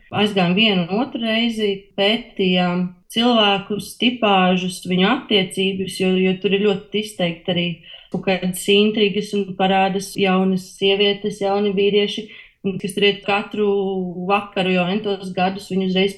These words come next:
pamana, kā viņi mēģina tur iepazīties, dejot. Tas sākās ļoti vienkārši, un pēc tam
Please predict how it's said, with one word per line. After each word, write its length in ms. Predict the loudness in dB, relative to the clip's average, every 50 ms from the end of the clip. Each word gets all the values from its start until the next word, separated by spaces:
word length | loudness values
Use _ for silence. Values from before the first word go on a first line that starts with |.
| -12 _
pamana, 500 | 0 2 4 4 4 4 2 2 -2 -4
kā 180 | -2 -2 -2 -2 -2
viņi 300 | -2 -2 0 0 0 0
mēģina 440 | 0 0 -2 0 0 -2 -2 -2 -2
tur 120 | -2 -2
iepazīties, 640 | -2 -4 -4 -10 -8 -8 -8 -8 -6 -6 -6 -2 0
dejot. 400 | 2 4 4 4 2 0 -4 -10 -18 -16 -16 -16 -18 -20 -16
Tas 260 | -10 -10 -8 0 2
sākās 400 | 4 4 4 4 0 0 0 0
ļoti 320 | 0 0 0 0 0 -2 -2
vienkārši, 840 | -2 -2 -2 -4 -6 -8 -6 -4 -4 -4 -4 -6 -8 -10 -8 -8 -8 -8 -8 -16 _ -10 -2
un 260 | 0 2 2 2 2
pēc 300 | 0 0 -4 -4 -4 -10 -16 -8
tam 320 | 0 2 2 4 4 4